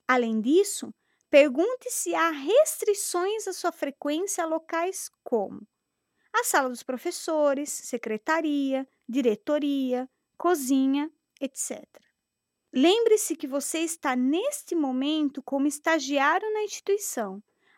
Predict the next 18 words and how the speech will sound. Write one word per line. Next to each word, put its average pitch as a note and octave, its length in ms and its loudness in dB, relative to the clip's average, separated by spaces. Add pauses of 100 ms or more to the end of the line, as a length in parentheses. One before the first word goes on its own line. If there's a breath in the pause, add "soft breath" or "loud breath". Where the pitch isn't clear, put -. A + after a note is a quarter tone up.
ainda C4+ 500 2
que E4 80 -14
seja C#4+ 300 -4
professor C#4+ 720 0
em E4+ 220 -2
outro B3+ 320 -4
local. C4 440 -10 (540)
Como G#4+ 160 4 (100)
uma A#4 80 -2
etapa C5 400 2
inicial F4+ 520 0
do A3 80 -6
estágio, A3+ 760 -2 (300)
aproveite D#4 560 0
para F4 260 0
conhecer E4+ 560 -2
a F#4 60 0
instituição, B3 880 -6